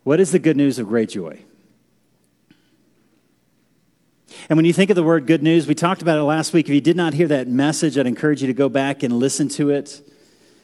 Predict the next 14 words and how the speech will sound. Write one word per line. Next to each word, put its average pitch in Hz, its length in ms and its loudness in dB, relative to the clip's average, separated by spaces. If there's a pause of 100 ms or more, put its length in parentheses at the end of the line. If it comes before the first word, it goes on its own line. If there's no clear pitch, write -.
(240)
When 151 120 2
you 170 80 2
think 233 200 0
of 185 60 2
what 170 160 0
the 151 80 0
good 160 240 2
news 165 280 2
is, 120 320 0
what 156 160 0
did 226 200 0
the 190 180 0
angels 156 540 -2
announce 104 960 -6